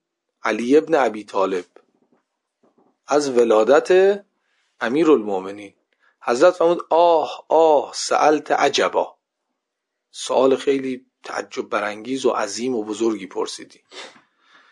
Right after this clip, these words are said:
و بعد پیغمبر شروع کردن در اون حدیث از خلقت نور خودشون و امیرالمومنین توضیح دادن تا رسید به، به دنیا آمدن امیرالمومنین در خانهٔ کعبه،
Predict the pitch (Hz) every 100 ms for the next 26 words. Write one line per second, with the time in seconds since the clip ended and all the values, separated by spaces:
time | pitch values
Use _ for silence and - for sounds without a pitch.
0 | _ _ _ _ _ _ _ - _ _
1 | 131 139 147 202 202 170 151 143 160 196
2 | - 170 185 156 131 117 110 123 151 123
3 | 123 170 214 208 - 170 214 214 - -
4 | 143 143 170 185 147 135 165 226 233 220
5 | 220 208 214 202 190 196 202 208 208 196
6 | 202 196 196 233 247 - - 131 113 101
7 | 104 92 104 98 _ - 156 185 208 156
8 | - 214 190 185 208 214 214 _ _ -
9 | 123 127 120 113 117 139 151 120 117 110
10 | 110 170 170 175 190 - - 117 110 107
11 | 107 101